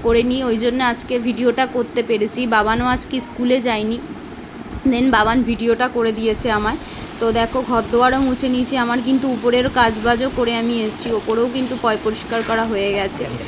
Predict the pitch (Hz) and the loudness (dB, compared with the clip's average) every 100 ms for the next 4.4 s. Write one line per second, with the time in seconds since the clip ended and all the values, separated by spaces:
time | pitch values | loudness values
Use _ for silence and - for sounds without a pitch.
0 | - - 247 233 - - 214 214 208 208 | -12 -2 2 2 0 -6 -2 0 0 0
1 | 208 170 214 262 262 247 226 233 247 240 | 0 0 2 2 2 2 2 2 2 2
2 | 254 254 - 254 254 220 226 233 240 214 | 2 2 2 -2 -2 0 4 4 2 0
3 | 220 233 262 240 226 208 220 220 214 - | 0 0 0 0 0 0 2 4 2 2
4 | - 202 - 233 | -8 -8 -4 0